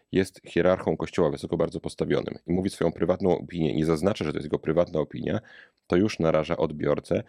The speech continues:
na jakby taki odbiór, że to jest Kościół, że tak twierdzi Kościół. Natomiast w tym przypadku ten kardynał używa jeszcze słów moralny nakaz, czyli jakby robi z tego nauczanie moralne.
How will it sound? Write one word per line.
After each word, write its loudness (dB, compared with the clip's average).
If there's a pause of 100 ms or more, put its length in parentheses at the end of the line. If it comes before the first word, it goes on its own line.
(340)
na 4
jakby 2
taki -4
odbiór, 2
że -2
to 0
jest 0
Kościół, -4
że -10
tak -4
twierdzi 0
Kościół. -2 (220)
Natomiast -2
w -20
tym 2
przypadku -4
ten 0
kardynał 0
używa 0
jeszcze -4
słów -6
moralny 2
nakaz, 0
czyli 0
jakby 2 (280)
robi 2
z -16
tego 2
nauczanie 0 (320)
moralne. 0